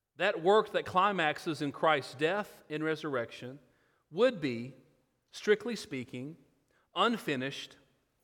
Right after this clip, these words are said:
incomplete." Okay, so put another way, the, the outpouring of the Holy Spirit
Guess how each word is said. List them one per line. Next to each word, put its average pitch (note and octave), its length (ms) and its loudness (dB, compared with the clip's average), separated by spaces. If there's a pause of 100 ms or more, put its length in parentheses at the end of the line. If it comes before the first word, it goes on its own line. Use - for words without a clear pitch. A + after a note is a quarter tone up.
(180)
incomplete." E3 800 -6 (1000)
Okay, E3+ 140 0
so F3+ 140 0
put A3 160 6
another A3+ 280 4
way, F#3+ 440 6 (420)
the, F3 160 4
the E3 260 0
outpouring G#3+ 560 6
of F#3 80 0
the E3 80 4
Holy G3+ 360 4
Spirit D#3+ 640 2